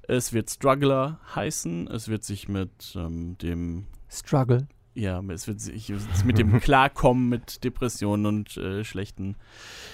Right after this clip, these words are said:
Speaker 1: schlechten Lebensbedingungen und so weiter beschäftigen. Und, äh, es wird im Sommer rauskommen noch, also im August. Genesis Owusu mit, äh, Struggler und der Song, den wir gehört haben, Leaving the Light.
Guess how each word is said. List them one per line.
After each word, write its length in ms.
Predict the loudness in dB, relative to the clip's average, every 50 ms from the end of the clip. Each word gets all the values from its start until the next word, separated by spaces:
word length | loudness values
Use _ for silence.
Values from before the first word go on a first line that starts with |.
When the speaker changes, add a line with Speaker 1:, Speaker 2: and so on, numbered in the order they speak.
| -18 -18 -6
Speaker 1:
schlechten 380 | 0 0 0 2 2 2 4
Lebensbedingungen 580 | 4 6 4 2 0 -4 -4 -2 -2 0 0 -2
und 60 | -4
so 100 | -4 -2
weiter 260 | -2 0 0 0 0
beschäftigen. 680 | 0 0 0 -2 -4 -6 -6 -8 -6 -6 -4 -6 -6 -8 -12 _ _
Und, 500 | 2 4 4 4 4 2 2 0 -2 -2
äh, 140 | -2 -2 -2
es 140 | -2 -2 -4
wird 100 | -4 -2
im 80 | -2 -2
Sommer 360 | -4 -4 -2 -4 -4 -4 -4 -6
rauskommen 440 | -6 -6 -6 -8 -8 -6 -4 -2 -2
noch, 240 | -4 -4 -6 -10 -10
also 240 | -8 -8 -6 -6 -6
im 160 | -6 -4 -4
August. 680 | -2 -2 0 0 0 0 -2 -4 -10 -12 -16 -20 -20 -20 -20 -16
Genesis 840 | -10 -6 -4 -2 -2 -2 -4 -4 -6 -6 -6 -6 -8 -8 -10 -12 -16 -20 -20 _ _ _ _ _
Owusu 520 | -4 -2 0 -2 -2 0 0 -2 -2 -4 -6 -8
mit, 400 | -8 -8 -8 -8 -10 _ -12 -8
äh, 140 | -6 -6 -6
Struggler 500 | -4 -2 -2 -2 0 0 -2 -2 -4 -6
und 220 | -8 -8 -8 -6 -8
der 80 | -6
Song, 160 | -6 -4 -4
den 100 | -4 -4
wir 60 | -2 -2
gehört 180 | -2 -2 -2
haben, 220 | -2 -4 -4 -6 -4
Leaving 320 | -4 -2 -2 0 0 0
the 60 | -2 -2
Light. 360 | -4 -4 -6 -10 -16 -20